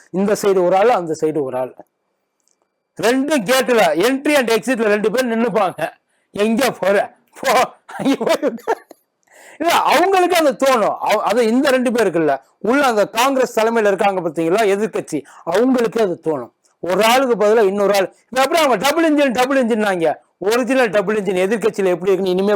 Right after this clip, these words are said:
பார்ப்பாங்க. அந்த டபுள் இன்ஜின் இனிமே தான் உள்ள வரப்போகுது. அதுக்கப்புறம் இந்த கட்சி தாவறது அப்படின்றத கொஞ்சம் கூட நினைச்சு பார்க்கவே முடியாது. அவ்வளவு சீக்கிரம், அவ்வளவு சீக்கிரம் அது நடக்கிறதுக்கு வாய்ப்பே இல்லை.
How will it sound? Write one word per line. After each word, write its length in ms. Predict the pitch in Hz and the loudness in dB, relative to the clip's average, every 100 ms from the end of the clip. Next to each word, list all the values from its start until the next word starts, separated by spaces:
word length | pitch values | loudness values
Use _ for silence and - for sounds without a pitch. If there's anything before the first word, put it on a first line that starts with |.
| 170 | 0
பார்ப்பாங்க. 380 | 151 151 139 107 _ _ _ _ _ _ _ _ - | -2 -2 -6 -8 _ _ _ _ _ _ _ _ -8
அந்த 120 | 143 | -4
டபுள் 280 | 160 190 247 | -2 0 0
இன்ஜின் 240 | 208 226 | 0 0
இனிமே 180 | 180 185 | 0 0
தான் 160 | 220 196 | 0 0
உள்ள 120 | 208 | 0
வரப்போகுது. 480 | 180 156 147 131 - _ _ _ _ _ - | 0 0 -4 -8 -18 _ _ _ _ _ -2
அதுக்கப்புறம் 380 | 311 320 330 311 | 2 2 2 0
இந்த 100 | - | 0
கட்சி 380 | 302 302 - 381 302 | -2 -2 0 -2 0
தாவறது 420 | 285 294 285 262 269 | 2 2 4 2 2
அப்படின்றத 340 | 214 254 226 277 | 0 0 2 2
கொஞ்சம் 500 | 269 277 320 330 269 | 0 -2 0 0 0
கூட 140 | 233 247 | 0 0
நினைச்சு 380 | 202 254 - 233 | 0 -2 -4 -4
பார்க்கவே 380 | 254 202 175 190 | -4 -2 0 0
முடியாது. 320 | 165 143 139 | 0 -2 -2
அவ்வளவு 480 | 156 160 247 254 214 | -2 -2 0 2 0
சீக்கிரம், 480 | - 165 - 123 - _ _ _ _ _ _ _ _ _ | -4 -10 -10 -14 -16 _ _ _ _ _ _ _ _ _
அவ்வளவு 640 | 180 175 180 311 349 277 208 | -4 -4 -2 0 4 2 2
சீக்கிரம் 380 | 269 247 294 | -2 0 0
அது 100 | 190 156 | 0 -2
நடக்கிறதுக்கு 640 | 190 220 277 285 233 247 233 139 | -2 0 0 0 0 0 -2 -4
வாய்ப்பே 500 | 208 254 294 - 254 | 0 0 0 -2 0
இல்லை. 220 | 214 170 | 0 0